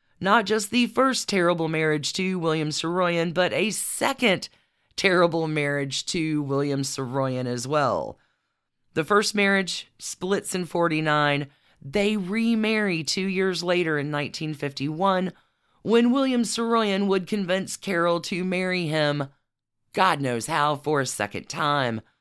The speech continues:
He had been pressuring her for a while, and when Saroyan realizes that Carol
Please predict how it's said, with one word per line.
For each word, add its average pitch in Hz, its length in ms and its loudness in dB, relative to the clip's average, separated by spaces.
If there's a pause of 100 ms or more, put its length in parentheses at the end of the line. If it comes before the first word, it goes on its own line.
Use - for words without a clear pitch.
(400)
He 220 300 0
had 170 260 0
been 143 160 -4
pressuring 196 500 -2
her 175 200 0
for 165 180 -2
a 160 80 0
while, 160 460 2 (440)
and 175 220 2
when 170 140 0
Saroyan 180 680 2
realizes 147 760 0
that 135 260 -2
Carol 170 480 2